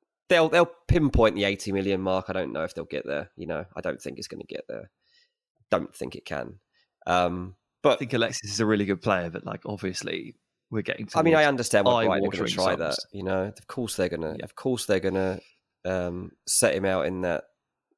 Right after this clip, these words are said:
Speaker 1: bracket. We're just talking about Declan Rice there, and as, as a hundred million pound footballer, so why
Speaker 2: Yeah.
Speaker 1: shouldn't Alexis Mac Allister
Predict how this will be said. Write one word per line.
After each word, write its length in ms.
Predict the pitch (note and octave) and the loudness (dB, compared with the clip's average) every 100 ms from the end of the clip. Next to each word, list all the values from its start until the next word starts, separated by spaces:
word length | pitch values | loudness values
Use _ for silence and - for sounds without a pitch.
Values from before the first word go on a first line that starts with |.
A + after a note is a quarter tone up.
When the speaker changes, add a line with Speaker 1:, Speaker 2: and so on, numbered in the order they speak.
| - | -2
Speaker 1:
bracket. 460 | G2+ - G#2 F2+ | -2 0 -2 -2
We're 60 | F#2 | -4
just 180 | F#2 - | -12 -12
talking 220 | F#2+ F#2 | -10 -6
about 220 | F2 - | -4 -2
Declan 260 | - - F2 | -2 -2 -2
Rice 280 | F2+ F#2+ F#2+ | 0 2 2
there, 220 | F#2 F#2 | 2 4
and 80 | F2+ | 2
as, 140 | F2+ - | -2 -4
as 240 | D#2 F2+ | -2 0
a 60 | F#2 | 2
hundred 640 | G2+ F#2+ F2+ G#2 F#2+ F#2 | 2 2 2 0 0 -2
million 300 | F#2+ F2+ E2+ | 0 0 0
pound 260 | F2+ F2+ F2 | 0 0 0
footballer, 400 | - F2 F2+ E2+ | -6 -4 -4 -2
so 300 | - F#2 F2 - - - - _ _ | 0 0 -2 -6 -20 -20 -20 _ _
why 140 | - A2+ | 0 2
Speaker 2:
Yeah. 40 | |
Speaker 1:
shouldn't 320 | - A#2 G#2 | 2 0 0
Alexis 340 | D#2 G2+ - - | 2 2 0 -6
Mac 160 | F#2+ | -4
Allister 520 | G#2 G2 F#2 F#2+ F2+ | 0 0 0 0 -2